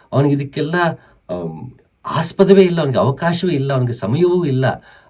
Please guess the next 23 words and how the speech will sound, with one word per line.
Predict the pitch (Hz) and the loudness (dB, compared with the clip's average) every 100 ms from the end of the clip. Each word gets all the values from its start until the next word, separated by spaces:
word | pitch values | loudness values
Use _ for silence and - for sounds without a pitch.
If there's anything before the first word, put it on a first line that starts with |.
| - | -4
ಆ | 95 | -4
ಗೊಡವೆಗೆ | 95 101 123 160 | -2 0 2 2
ಹೋಗೋಕ್ಕಾಗಲ್ಲ. | 127 143 143 160 165 | 2 2 0 -6 -6
ಬೇರೆ | 120 110 127 | -4 0 2
ಎಷ್ಟು | 123 - 185 | 0 -2 -4
ಗೊಡವೆಗಳಾಗ್ಬಿಟ್ಟಿರುತ್ತೆ | 143 113 131 143 143 135 127 127 127 | -2 0 0 0 -2 -2 -4 -4 -4
ಮನುಷ್ಯಂಗೆ | 104 117 127 135 127 | -2 0 0 -2 -2
ಅಂದ್ರೆ, | 123 95 101 123 - - _ | -2 -4 -6 -6 -12 -20 _
ಇದ್ರ | 131 147 | -4 0
ಮಂದಿ | 147 180 156 | 0 2 2
ಇದೊಂದು | 135 170 | 2 4
ಗೊಡವೆನಾ, | 143 139 139 123 123 | 4 6 4 4 0
ಬೇಡಪ್ಪ | 95 120 131 131 | 2 2 2 0
ನನಗೆ | 117 113 110 | 0 0 -2
ಅನ್ನೋ | 98 98 | -4 -4
ಮಟ್ಟಿಗೆ | 98 120 - 170 139 98 110 - _ _ _ 98 | -4 -6 -6 -8 -4 -4 -4 -10 _ _ _ -2
ಮನುಷ್ಯನಿಗಾಗಿರುತ್ತೆ. | 107 120 117 101 95 92 82 - 110 | 0 0 -2 -2 -4 -4 -12 -10 -10
ಕೊನೆಗೊಂದಿನ | - 127 139 135 131 127 | -2 0 0 0 0 -2
ಸೋತ್ | 123 127 147 135 | -4 -2 -2 0
ಹೋಗಿ, | 131 131 110 | -2 0 -4
"ಎಷ್ಟು | 104 87 - _ - | -6 -10 -14 _ -4
ಮಾಡಿದ್ರು | 156 135 170 175 | 0 0 0 0
ನನಗೆ | 156 143 135 127 | -2 -2 -2 -4